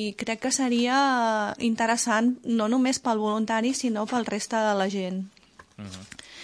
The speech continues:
Speaker 1: I al llarg de l'any se'n faran tres més, el que s'hauran de concretar, però totes vindran amb la mateixa línia de,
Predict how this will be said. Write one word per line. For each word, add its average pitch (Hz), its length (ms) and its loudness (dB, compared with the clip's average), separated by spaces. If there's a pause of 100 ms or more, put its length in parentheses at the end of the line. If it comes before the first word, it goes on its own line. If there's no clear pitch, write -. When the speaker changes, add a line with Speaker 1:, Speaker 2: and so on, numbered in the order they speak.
(360)
Speaker 1:
I 240 120 2
al 226 160 2
llarg 233 220 4
de 254 100 4
l'any 262 260 6
se'n 277 220 0
faran 226 320 0
tres 233 240 -6
més, 202 400 -6 (160)
el 202 160 -6
que 214 320 0
s'hauran 208 320 0
de 240 160 -2
concretar, 226 580 -2
però 226 220 -4
totes 226 400 -2
vindran 247 480 2
amb 247 160 2
la 214 80 -2
mateixa 214 420 -6
línia 196 540 -6
de, 190 160 -2